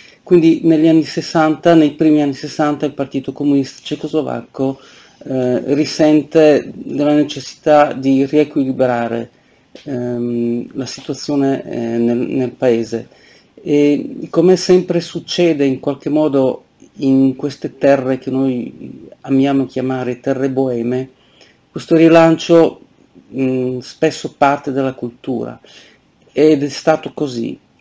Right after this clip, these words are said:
anche per quella stagione che noi abbiamo chiamato la primavera di Praga, perché già, eh, negli anni, a fin-, sul finire degli anni cinquanta la Cecoslovacchia, per esempio, partecipò all'Expo di Bruxelles, in cui fu uno dei paesi,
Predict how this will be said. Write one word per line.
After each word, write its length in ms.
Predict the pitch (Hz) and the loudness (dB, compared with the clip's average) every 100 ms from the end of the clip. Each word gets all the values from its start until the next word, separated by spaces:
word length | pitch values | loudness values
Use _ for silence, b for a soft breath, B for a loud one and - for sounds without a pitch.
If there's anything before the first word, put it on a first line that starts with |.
| _ | _
anche 380 | 139 147 147 147 | -6 -4 -4 -6
per 200 | 143 127 | -6 -4
quella 180 | 147 | -4
stagione 760 | 135 - 143 123 120 127 127 - | -4 -8 -6 -4 -4 -4 -6 -8
che 140 | - 135 | -6 -2
noi 220 | 135 131 | 0 -2
abbiamo 300 | 117 123 127 | -4 -4 -4
chiamato 500 | 127 120 120 117 139 | -4 -6 -6 -8 -4
la 100 | 127 | -4
primavera 480 | 127 120 120 123 127 | -4 -8 -8 -10 -12
di 100 | 117 | -12
Praga, 420 | - 120 113 120 | -12 -12 -10 -10
perché 380 | - 143 - 165 | -6 -4 -2 -2
già, 380 | 143 143 139 - b b b b b | 2 0 0 -6 b b b b b
eh, 560 | - 135 131 131 131 127 | -4 0 2 2 0 2
negli 300 | 139 143 147 | 2 2 2
anni, 800 | 143 135 131 131 127 - - - - | 2 4 4 2 0 -6 -14 -20 -16
a 100 | - | -16
fin-, 420 | - 151 147 147 | -6 0 2 2
sul 220 | 147 175 | 0 -2
finire 360 | - 147 165 160 | -2 2 4 4
degli 100 | 143 | 2
anni 220 | 147 143 | 0 -2
cinquanta 840 | 139 160 143 147 135 131 - 156 160 b | -4 -8 -2 0 0 -2 -4 -4 -6 b
la 120 | - 135 | -6 -4
Cecoslovacchia, 580 | 147 151 143 - 185 | -2 -4 -6 -2 -2
per 120 | 170 139 | 0 -2
esempio, 300 | 139 135 139 | -4 -6 -6
partecipò 680 | 139 - 139 - 120 143 139 | -6 -6 -10 -10 -6 -2 0
all'Expo 540 | 127 127 127 - 160 | 0 -2 -6 -2 -2
di 100 | 131 | 0
Bruxelles, 640 | 120 127 - 131 127 127 - | -4 -6 -6 -2 -2 -2 -4
in 180 | 139 139 | -4 -2
cui 260 | 156 151 | 0 -2
fu 200 | 147 - | -2 -2
uno 280 | 139 135 139 | 0 2 0
dei 180 | 123 131 | 0 -2
paesi, 720 | - 135 139 151 139 143 135 | -2 0 0 0 -2 -2 -2